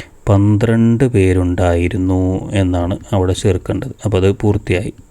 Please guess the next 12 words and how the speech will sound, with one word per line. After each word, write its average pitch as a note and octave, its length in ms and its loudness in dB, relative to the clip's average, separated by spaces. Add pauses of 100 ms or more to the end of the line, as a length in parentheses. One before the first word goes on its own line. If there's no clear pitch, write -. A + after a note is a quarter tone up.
പന്ത്രണ്ട് F#2 800 0 (680)
എന്ന് G2+ 140 4
എഴുതി, F2 400 -2
എഴുതിയാൽ F#2+ 220 0
മതി. F2+ 260 0 (760)
പിന്നെ A#2+ 160 2
അഞ്ചാമത്തെ G#2+ 460 2
എന്താണ്? G2 500 2
ഇസ്ലാം A#2 760 2
അതിവേഗം G2+ 760 2
വളർന്ന F#2+ 440 2
നാടാണ് F2 880 0